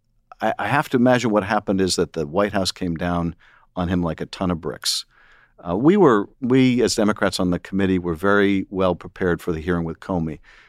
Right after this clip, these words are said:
And we walked through methodically all of the issues that come, had come up,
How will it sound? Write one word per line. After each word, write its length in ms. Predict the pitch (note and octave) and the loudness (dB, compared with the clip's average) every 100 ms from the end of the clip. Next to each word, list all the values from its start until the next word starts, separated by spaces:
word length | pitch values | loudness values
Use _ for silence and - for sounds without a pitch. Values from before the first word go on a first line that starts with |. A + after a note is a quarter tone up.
| _ _ - | _ _ -6
And 160 | G2+ | 2
we 100 | A2+ | 4
walked 340 | G#2 G2+ A#2 - | 4 4 0 -2
through 440 | - A#2+ A2 G2+ | 0 4 4 4
methodically 760 | F#2+ F#2 G#2 G2 F#2+ - F2+ F2 | 2 0 0 0 0 0 0 0
all 340 | - G#2 A#2 | 0 2 2
of 80 | G#2+ | 2
the 200 | G#2 F#2+ G2+ | 0 -2 -2
issues 320 | F2+ G2+ F2 | -4 -4 -2
that 180 | E2+ - | -4 -4
come, 260 | F#2 F#2 - | -4 -4 -4
had 180 | F2+ D#2+ | -8 -8
come 200 | - F2+ | -2 0
up, 220 | F2 - | 0 -2